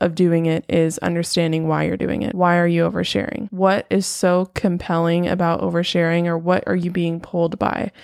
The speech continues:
Do you just want to connect with people? Do you find yourself being misunderstood and you think sharing excessive information will help you be understood? What is the reason why you overshare? Think about that. Really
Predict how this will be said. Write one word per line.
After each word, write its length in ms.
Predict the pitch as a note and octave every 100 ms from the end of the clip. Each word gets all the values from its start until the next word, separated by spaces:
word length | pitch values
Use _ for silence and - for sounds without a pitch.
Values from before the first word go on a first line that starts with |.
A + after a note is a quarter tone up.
| - -
Do 80 | G#3
you 80 | G3
just 260 | F#3 F#3
want 160 | F3+ F3+
to 80 | E3+
connect 400 | - F3+ A#3 -
with 140 | A#3+
people? 580 | - A3+ G#3+ G#3+ G#3+ G#3 G3+
Do 80 |
you 580 | F#3+ F3+ F#3 F#3 F3+ F3+ - -
find 240 | G#3 G3+
yourself 480 | G3+ F#3+ G3 F#3 F#3
being 240 | G3 F#3
misunderstood 800 | F#3+ F#3 F#3+ F3+ - A3 G#3 G#3
and 100 | G3
you 80 | F#3
think 300 | F#3 F#3 F3+
sharing 500 | - - F#3 F3+ F3+ -
excessive 560 | F#3+ - G3 F#3 F#3+
information 680 | F#3+ F#3+ F#3 F3+ F3+ - F#3+
will 100 | F3+
help 220 | F#3+ G3+ A3+
you 100 | A3
be 180 | A3
understood? 680 | A3 G#3+ G#3+ - G#3 G#3 G#3
What 260 | G3 G3+ C4+
is 180 | B3+ A3
the 100 | G#3
reason 720 | F#3 G3 G3+ G3+ F3 C#3+ F#3 G3+ _ _
why 320 | - F#3+ F#3 F#3
you 220 | F#3 F3+
overshare? 640 | G3 F3+ F3 - - -
Think 220 | G3 G#3+
about 240 | G#3+ - -
that. 180 | - -
Really 380 | G3+ G#3+ G#3